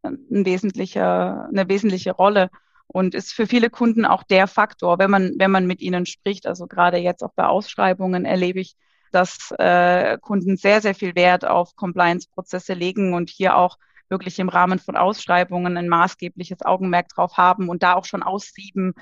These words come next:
wer, äh, nach ihrer Meinung da einfach nicht,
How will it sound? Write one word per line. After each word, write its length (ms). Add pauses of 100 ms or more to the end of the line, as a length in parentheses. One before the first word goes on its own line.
(120)
wer, 920
äh, 40 (140)
nach 220
ihrer 240
Meinung 520
da 220
einfach 380
nicht, 520